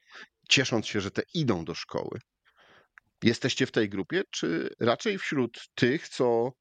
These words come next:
mówią: "O nie, znów muszę wstać rano o szóstej,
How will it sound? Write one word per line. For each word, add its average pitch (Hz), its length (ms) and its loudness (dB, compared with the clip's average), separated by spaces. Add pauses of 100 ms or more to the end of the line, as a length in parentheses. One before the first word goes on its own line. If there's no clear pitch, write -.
(480)
mówią: 113 680 4
"O 113 120 2
nie, 113 480 4 (200)
znów 104 520 0
muszę 113 220 -4
wstać - 380 -2
rano 95 440 0
o 87 40 -8
szóstej, - 640 -6